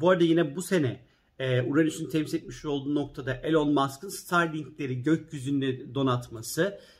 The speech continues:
ve, e, Mars'la ilgili çok önemli çalışmaların yapılması yine Satürn-Uranüs etkileşimiyle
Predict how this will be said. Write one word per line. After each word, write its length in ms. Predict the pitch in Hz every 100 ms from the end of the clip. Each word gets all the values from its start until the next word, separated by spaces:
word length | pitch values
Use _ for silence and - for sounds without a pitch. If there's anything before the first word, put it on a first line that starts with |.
| _ -
ve, 140 | 147
e, 640 | 139 127 - 131 127 127 123
Mars'la 520 | 123 151 175 - 165
ilgili 320 | 156 131 139
çok 200 | 135 175
önemli 240 | 165 139
çalışmaların 480 | 131 143 127 131 123
yapılması 580 | 123 120 123 123 127 196
yine 120 | 175
Satürn-Uranüs 680 | 160 165 147 147 143 139 - -
etkileşimiyle 800 | 131 - 139 - 143 147 147 127